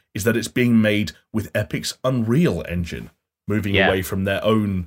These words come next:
Speaker 1: proprietary, uh, engine that, uh, not just ran The Witcher Three, but also recently ran, uh, Cyberpunk twenty seventy-seven.
Speaker 2: Cyberpunk. Wh-, wh-, which is an interesting kind of thing on its own, right? 'Cause I wonder if,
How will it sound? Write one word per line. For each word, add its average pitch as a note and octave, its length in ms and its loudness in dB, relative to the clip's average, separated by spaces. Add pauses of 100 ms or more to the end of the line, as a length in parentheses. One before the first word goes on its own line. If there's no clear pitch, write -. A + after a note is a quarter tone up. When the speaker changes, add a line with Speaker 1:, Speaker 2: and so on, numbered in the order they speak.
(160)
Speaker 1:
proprietary, G#2+ 840 0
uh, G#2+ 160 2
engine G#2 440 0 (220)
that, G2+ 220 -4 (100)
uh, F#2+ 320 -2 (420)
not C#3 240 0
just A2+ 220 -4
ran G#2+ 160 2
The G#2 60 -2
Witcher G#2+ 240 -4
Three, E3 180 -2
but C3+ 140 -2
also C3+ 280 -2
recently C3 440 -6
ran, B2+ 340 -4 (300)
uh, A2 300 -2 (180)
Cyberpunk C#3+ 460 -2
twenty - 200 -4
seventy-seven. F2+ 760 -2
Speaker 2:
Cyberpunk. - 40 -20 (600)
Wh-, - 260 0
wh-, G3 220 -6
which F3+ 200 2
is D3+ 120 -2
an E3 60 -2
interesting F3 340 -6
kind B2 180 -2
of G#2 80 -4
thing A2 160 -2
on F2+ 80 -2
its F2 160 -6
own, G#2+ 160 -4
right? D#2+ 300 -10
'Cause F#2+ 140 -8
I A2 120 2
wonder G#2+ 480 -2
if, - 380 -6